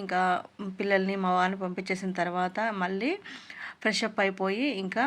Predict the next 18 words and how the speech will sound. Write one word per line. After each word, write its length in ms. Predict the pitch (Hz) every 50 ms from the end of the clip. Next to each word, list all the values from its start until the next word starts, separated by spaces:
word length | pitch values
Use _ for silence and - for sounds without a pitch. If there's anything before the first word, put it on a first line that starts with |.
| 302 240
మిగిలిన 340 | 202 202 196 202 202 202 202 196
ఏమైనా 200 | 190 190 185 185 190
పనులు 180 | 185 180 180 180 185
ఉన్నా 100 | 185 180 196
కూడా 100 | 202 196 196
చేసేసుకున్నాను. 760 | 185 185 190 185 185 - - 180 175 175 175 185 226 285 302 269 240
ఇంకా 140 | 208 208 196 190 190
లాస్ట్లో 400 | 190 208 190 190 - - 269 254 240
అయితే 240 | 233 233 226 277 302 311 269
ఇంకా 140 | 233 214 - -
షాప్కి 300 | 202 196 196 190 - 240 208 185
రెడీ 160 | 185 190 214 214
అయిపోయానమాట. 640 | 214 208 - 202 190 180 175 175 175 170 165 165 196 214 214 -
షాప్కి 300 | 208 208 208 - - 220 214
వెళ్ళే 180 | 196 196 202 202 202
ముందు 140 | 202 196 196 190 185
ఏంటంటే 440 | 185 190 185 190 185 254 339 392 - - - _ _ _ _ _ _ _ _ _ _ _ _ _ _ _ _ - - - - - - - - - _
టీ 60 | 262